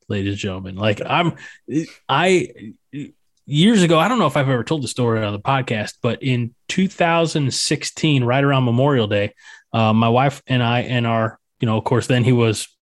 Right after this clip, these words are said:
six months old, but our, our six-year-old now, uh, we went to Omaha for almost a week. My wife had a, a job interview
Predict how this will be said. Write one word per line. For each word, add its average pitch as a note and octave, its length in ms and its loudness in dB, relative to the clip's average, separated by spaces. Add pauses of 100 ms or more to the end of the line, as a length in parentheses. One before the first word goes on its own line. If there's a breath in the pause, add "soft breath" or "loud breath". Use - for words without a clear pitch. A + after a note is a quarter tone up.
(160)
six - 300 -2
months A#2 220 2
old, B2+ 180 2
but A2 140 2
our, G#2+ 200 0
our G#2 360 -2 (240)
six-year-old A2 520 0
now, A#2+ 320 2 (440 loud breath)
uh, A2+ 260 4
we B2 80 6
went B2 240 2
to C3+ 160 0
Omaha A#2+ 560 0 (100)
for B2 160 0
almost D3+ 300 0
a B2 60 2
week. C3+ 280 0
My A#2 120 -2
wife A2+ 320 -2
had A#2 240 0
a, G#2+ 200 -2 (400 soft breath)
a G#2 380 2 (160)
job C3+ 260 2
interview G#2 460 0